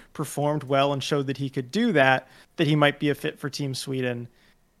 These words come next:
I, I mean, I guess this is almost a referendum here on how the, uh, how the Wennberg experiment has gone in the top six, really. But, uh, you know, what have you seen from him, and is it enough to make Team Sweden?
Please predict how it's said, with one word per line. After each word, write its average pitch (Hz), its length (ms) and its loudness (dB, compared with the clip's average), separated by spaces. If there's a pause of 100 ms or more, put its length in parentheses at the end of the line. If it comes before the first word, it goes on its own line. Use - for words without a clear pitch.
(420)
I, 160 140 6
I 170 140 8
mean, 165 180 6
I 156 60 8
guess 190 220 4
this 156 120 -4
is 170 60 -4
almost 165 260 4
a 160 40 2
referendum 160 540 6
here 160 180 4
on 147 120 6
how 156 260 10
the, 147 300 2
uh, 139 340 6
how 165 180 10
the 175 100 6
Wennberg 175 400 8
experiment 175 500 4
has 135 140 -2
gone 156 460 8
in 131 80 -2
the 135 80 0
top 151 300 6
six, 151 280 -4
really. 143 400 -2 (420)
But, 147 260 -4
uh, 139 140 4
you 156 180 0
know, 131 220 -2 (140)
what 190 160 6
have 202 120 6
you 202 100 6
seen 190 240 6
from 175 220 2
him, 165 180 4
and 147 100 2
is 151 440 -2
it 160 100 4
enough 151 320 2
to 156 100 0
make 139 220 -2
Team 131 240 -2
Sweden? 117 420 -8